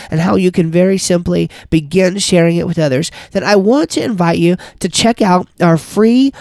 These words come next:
four-lesson email course. You're actually gonna get six emails, an introduction email, four lesson emails, and then a conclusion email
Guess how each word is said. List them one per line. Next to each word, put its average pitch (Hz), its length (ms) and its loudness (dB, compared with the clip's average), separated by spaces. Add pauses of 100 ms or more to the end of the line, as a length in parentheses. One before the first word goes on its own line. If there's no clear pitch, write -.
(140)
four-lesson 185 1040 2
email 220 340 2
course. - 300 0
You're 156 100 0
actually 190 220 -4
gonna 175 140 -2
get 156 180 -2
six - 260 -2
emails, 202 460 0
an 160 60 -4
introduction 190 500 0
email, 202 400 2 (180)
four 247 360 0
lesson 202 340 -2
emails, 160 480 -2
and 165 140 -6
then 160 100 -2
a 165 60 -4
conclusion 190 580 -2
email 185 340 -2